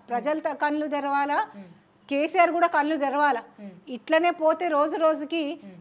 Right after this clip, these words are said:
Speaker 1: కేసీఆర్ మీద ఉన్న అభిమానం కూడా
Speaker 2: మ్మ్.
Speaker 1: వ్యతిరేకంగా మారే రోజులు చాలా దగ్గరలో ఉన్నాయి.
Speaker 2: మ్మ్.
Speaker 1: అది దానికి రీజన్ వాళ్ళ స్వయం పాలననే, వాళ్ళ వా-, సెల్ఫ్ డిస్ట్రక్షన్ అంటారు కదా,
Speaker 2: అవును.
Speaker 1: అది మనం కేసీఆర్ దాంట్లోనే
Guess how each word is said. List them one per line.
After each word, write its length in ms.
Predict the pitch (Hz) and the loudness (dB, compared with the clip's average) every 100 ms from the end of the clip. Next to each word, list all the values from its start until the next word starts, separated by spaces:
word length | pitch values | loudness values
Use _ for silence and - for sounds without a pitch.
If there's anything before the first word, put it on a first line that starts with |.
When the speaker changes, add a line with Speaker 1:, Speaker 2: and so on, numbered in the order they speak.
| - | -6
Speaker 1:
కేసీఆర్ 380 | 285 311 349 320 | -4 0 0 2
మీద 200 | 311 311 | 0 -2
ఉన్న 120 | 294 | -2
అభిమానం 600 | 254 233 302 320 302 294 | -2 -2 -2 -2 -2 -4
కూడా 360 | 285 294 254 - - | -2 0 -2 -4 -14
Speaker 2:
మ్మ్. 80 | 196 | -8
Speaker 1:
వ్యతిరేకంగా 600 | 233 240 302 302 294 269 | -6 -4 -2 -2 -2 -2
మారే 480 | 254 233 247 262 247 - _ | -2 -2 -4 -4 -6 -12 _
రోజులు 320 | 220 233 285 254 | -12 -8 -8 -8
చాలా 400 | 240 202 247 311 | -8 -6 -2 -2
దగ్గరలో 520 | 269 220 294 285 294 | -2 -2 -2 2 2
ఉన్నాయి. 320 | 269 262 214 - - | 0 -4 -8 -14 -20
Speaker 2:
మ్మ్. 80 | 196 - | -20 -6
Speaker 1:
అది 360 | 269 294 392 - 240 | -2 0 -2 -6 -6
దానికి 580 | 262 294 349 359 339 - 247 | -2 0 -2 -4 -6 -8 -10
రీజన్ 400 | 262 320 370 415 - | -4 0 0 -2 -6
వాళ్ళ 320 | 247 254 294 | -4 -2 -2
స్వయం 460 | 294 269 269 339 427 - | -4 -4 -2 -2 -4 -4
పాలననే, 640 | 294 302 294 285 277 - 339 | -2 -2 -4 -6 -6 -8 -6
వాళ్ళ 280 | 269 302 - - _ _ _ 240 | -6 -6 -8 -12 _ _ _ -6
వా-, 440 | 220 254 285 269 | 0 2 0 -2
సెల్ఫ్ 360 | 240 294 370 339 | -4 -2 0 0
డిస్ట్రక్షన్ 500 | 381 - 349 359 320 | -2 0 0 0 0
అంటారు 260 | 311 302 | 0 -2
కదా, 220 | 277 285 - - | 0 0 -2 -4
Speaker 2:
అవును. 300 | 202 180 262 | -8 -6 -4
Speaker 1:
అది 140 | 277 | 0
మనం 240 | 311 302 320 | 0 0 -2
కేసీఆర్ 680 | 294 294 320 294 254 247 | -4 -4 -2 -2 -2 -4
దాంట్లోనే 440 | 220 254 254 277 | -4 -4 -4 -8